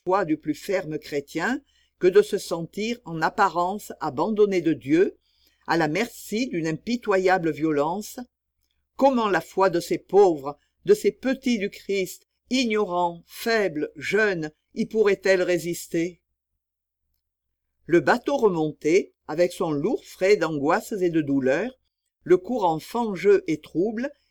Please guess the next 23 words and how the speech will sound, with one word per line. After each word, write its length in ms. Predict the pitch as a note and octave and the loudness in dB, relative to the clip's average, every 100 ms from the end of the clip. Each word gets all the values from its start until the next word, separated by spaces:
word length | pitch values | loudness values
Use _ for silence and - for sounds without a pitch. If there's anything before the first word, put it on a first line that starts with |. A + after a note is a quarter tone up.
| _ - | _ -6
qui 120 | F3 | -6
serpente 600 | - A#3 - A3 C4+ A#3 | -4 -6 -4 -4 -4 -4
à 80 | F#3 | -6
travers 360 | F3+ F3 F#3 | -4 -2 0
les 120 | E3+ | -2
brusques 480 | B2+ B2 A3+ - G#3 | -4 -2 -2 0 -4
sinuosités 800 | - G#3 F#3 E3 C#3+ D3+ - F3 | -2 -6 -2 -2 -2 -6 -2 -2
de 100 | A3+ | 0
la 140 | F3 D3+ | -2 -2
rivière 400 | D3 C3 F3+ D#3+ | -4 -2 -2 -2
rouge. 520 | B2 B2+ A#2 C#3 C#3 _ _ _ _ _ _ _ _ - | -6 -8 -8 -14 -18 _ _ _ _ _ _ _ _ -2
Et 140 | D3+ D#3 | 2 8
des 300 | F#3+ F3+ D#3+ | 8 8 4
yeux 220 | G#3+ A3+ | 4 4
tristes 400 | - F#3 C#4 - | -4 -2 0 0
et 180 | F#3+ F3 | 2 2
fatigués 680 | - G#3 - D3+ D3 G3 A#3+ _ _ - | 0 -6 -6 -2 2 2 0 _ _ -2
contemplaient 720 | G3+ G3+ A3 A3 G#3+ A3+ A3 | -2 0 -4 -4 2 4 4
l'argile 500 | F3+ F3 D3 G3 D#3 | 2 -2 -6 -2 -2
rougeâtre 720 | D3+ G#3 E3 F#3 E3 - F3+ | -2 -4 -2 -2 -2 -6 -4
des 140 | D#3 | -4
berges 420 | C#3+ F3+ E3+ E3+ | 0 0 -2 -6
abruptes 640 | D3+ C3 B2+ F3 A3+ - | -6 -6 -4 -4 -4 -12